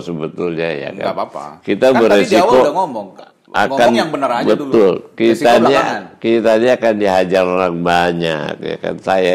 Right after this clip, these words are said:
Speaker 1: ini dibilangin bertahun-tahun sebagai orang kontroversial.
Speaker 2: Hmm.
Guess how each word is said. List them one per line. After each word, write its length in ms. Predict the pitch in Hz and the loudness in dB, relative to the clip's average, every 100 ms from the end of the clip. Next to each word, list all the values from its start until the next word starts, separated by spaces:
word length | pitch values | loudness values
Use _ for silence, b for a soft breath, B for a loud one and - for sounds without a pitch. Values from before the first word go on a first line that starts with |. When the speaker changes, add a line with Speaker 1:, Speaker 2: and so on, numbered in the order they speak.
| 92 | -2
Speaker 1:
ini 100 | 110 110 | -4 -4
dibilangin 1600 | 95 92 87 - _ _ _ _ _ _ - 82 90 90 90 101 107 | -4 -6 -8 -16 _ _ _ _ _ _ -10 -6 -2 -2 -2 -4 -2
bertahun-tahun 800 | 95 90 - 92 92 87 92 101 92 | -2 -4 -2 -2 -2 -2 -4 -4 -4
sebagai 320 | 90 87 87 | -8 -4 -4
orang 320 | 90 90 85 | -2 -4 -6
kontroversial. 1040 | 85 80 85 80 85 90 90 80 85 82 80 95 | -8 -10 -12 -8 -2 -2 -2 -6 -8 -8 -10 -18
Speaker 2:
Hmm. 200 | 90 | -20